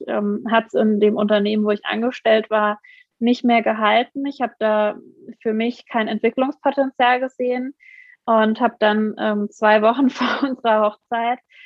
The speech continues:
ähm, habe ich gekündigt und war dann auch freigestellt und, ähm, habe dann erstmal unsere Hochzeit genossen. Dann waren wir vier Wochen in Mexiko, ähm, auf, ähm, Hochzeitsreise. Und erst danach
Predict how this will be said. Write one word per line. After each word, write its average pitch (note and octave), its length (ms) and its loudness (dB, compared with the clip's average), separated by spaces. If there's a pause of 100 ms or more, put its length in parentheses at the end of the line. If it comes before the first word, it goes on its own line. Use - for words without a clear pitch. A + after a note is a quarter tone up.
(200)
ähm, A3+ 440 -2
habe A#3+ 140 -4
ich - 120 -6
gekündigt C4 600 0
und G#3+ 100 -6
war G#3 120 0
dann G#3+ 160 0
auch A#3 140 -6 (100)
freigestellt A#3+ 800 0 (420)
und, A3+ 520 -6 (140)
ähm, G#3+ 460 -2
habe A3 180 0
dann A3 160 2
erstmal G#3+ 380 -4
unsere G#3+ 240 -2
Hochzeit C#4+ 440 2
genossen. A3+ 460 -2
Dann G#3+ 140 -2
waren G#3 180 -4
wir G#3 100 -6
vier A3 220 -2
Wochen G#3+ 220 0
in G#3+ 100 -4
Mexiko, A3+ 760 -2
ähm, G#3 300 -6
auf, G3+ 240 -6 (200)
ähm, G#3 240 -4
Hochzeitsreise. A3+ 1160 0 (480)
Und G#3+ 220 -4
erst C4 280 0
danach A#3 500 2